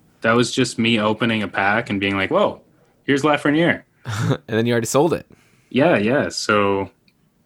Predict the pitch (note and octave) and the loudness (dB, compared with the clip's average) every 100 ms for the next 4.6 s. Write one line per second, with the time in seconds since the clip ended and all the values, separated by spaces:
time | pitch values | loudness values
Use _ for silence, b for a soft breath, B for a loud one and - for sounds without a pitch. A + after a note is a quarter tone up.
0 | - - _ - A#2 B2+ D#3 D3 G#2+ A2 | -16 -16 _ -4 0 2 2 0 0 2
1 | B2+ C3 B2+ A#2 A2+ G#2 G2+ G#2+ A2+ A2+ | 2 2 2 2 0 0 -2 0 2 0
2 | G#2+ G#2 G2+ G2 G#2 A#2 B2+ D#3 - b | -2 -2 -2 0 0 2 2 0 -8 b
3 | b b _ - G#2 G2+ G2 G2 G2+ G2+ | b b _ -4 0 0 0 0 2 4
4 | G2+ - A2 G#2+ A2+ G#2+ | 2 0 -2 0 0 -2